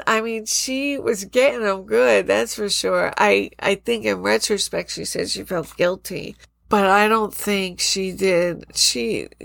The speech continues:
what else could you do? This guy was just crazy. So she gives him his stuff, and because of the stay order, he was back in jail. He was going nuts now, thinking of, he was worried about his cat.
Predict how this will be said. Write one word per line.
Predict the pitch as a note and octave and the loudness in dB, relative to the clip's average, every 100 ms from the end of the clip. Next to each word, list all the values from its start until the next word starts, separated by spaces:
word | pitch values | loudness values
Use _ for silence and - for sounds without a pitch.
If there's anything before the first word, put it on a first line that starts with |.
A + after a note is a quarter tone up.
| - | -12
what | F#3+ G#3+ B3+ | -4 2 4
else | G#3+ G#3 G#3 | 4 2 0
could | - F3 | -6 -8
you | C#3+ | -8
do? | C#3+ G3+ | 0 2
This | D#3+ B2+ - | 2 -2 -4
guy | C#3+ B2+ A#2 | -4 -2 -4
was | E2 - - | -6 -10 -10
just | - - - - _ _ - | -8 -6 -6 -8 _ _ -10
crazy. | G3 A3+ C#4 A#3 C#3+ G2+ G#1+ _ _ | 0 2 2 -2 -2 -6 -8 _ _
So | - - A3 A3 | -8 2 4 4
she | G#3+ C4+ C4 C4+ B3+ - - | 2 2 2 2 0 -6 -2
gives | G3+ G#3 G#3+ | 2 2 2
him | A#3+ A3+ | 0 0
his | A3+ A3 G#3 | 2 0 -2
stuff, | - G3 F#3+ - - | -2 2 0 0 -6
and | F#3 F#3 F#3 F3+ F3 _ - | -2 0 0 -4 -10 _ -8
because | F#3+ F#3+ G#3+ G#3 | -6 2 2 2
of | A3+ | -2
the | A3+ | -2
stay | - B3 B3+ | 0 2 4
order, | A#3+ G#3+ G3+ G3+ G3+ | 6 6 6 4 0
he | F#3 | 0
was | F3+ F3+ | -4 -4
back | - F#3+ G#3+ - | 0 0 0 -2
in | A3+ | -6
jail. | G#3 F#3+ F#3 F#3 F#3+ - _ _ | 0 2 4 2 -2 -8 _ _
He | - G#3 B3 A#3+ | -8 0 2 4
was | G#3 G3 | 4 2
going | - G#3+ G3 | 4 4 4
nuts | G3+ G#3+ G#3+ F#3+ | 4 2 2 0
now, | F3 | 0
thinking | E3+ G3 F#3+ G3+ F3+ | 0 -4 -2 0 0
of, | F3 - - | -2 -4 -4
he | F#3+ | -2
was | F#3 F#3 | -2 0
worried | G3 G3+ G3 | 4 4 4
about | F3+ | 4
his | D3+ - | 0 -4
cat. | - G#3 G3+ B2+ - | -2 2 4 4 0